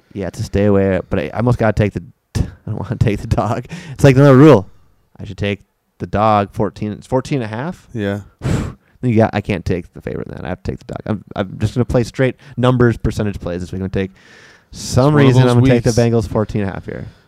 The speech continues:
Speaker 2: Uh, Detroit at Arizona. Ari-, uh, Detroit is favored minus three.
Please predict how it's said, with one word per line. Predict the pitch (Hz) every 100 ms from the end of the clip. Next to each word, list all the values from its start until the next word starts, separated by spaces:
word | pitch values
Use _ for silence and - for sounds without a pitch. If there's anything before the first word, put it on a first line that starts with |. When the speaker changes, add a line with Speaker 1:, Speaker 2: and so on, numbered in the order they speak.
| _ _
Speaker 2:
Uh, | 107 107 104
Detroit | 85 107 - - 123 120 -
at | 113 104 -
Arizona. | 110 107 98 117 123 120 117 - _ -
Ari-, | 113 113 98
uh, | 104
Detroit | 101 117 104
is | -
favored | 107 101 98
minus | 98 98 98 -
three. | 101 92 73 -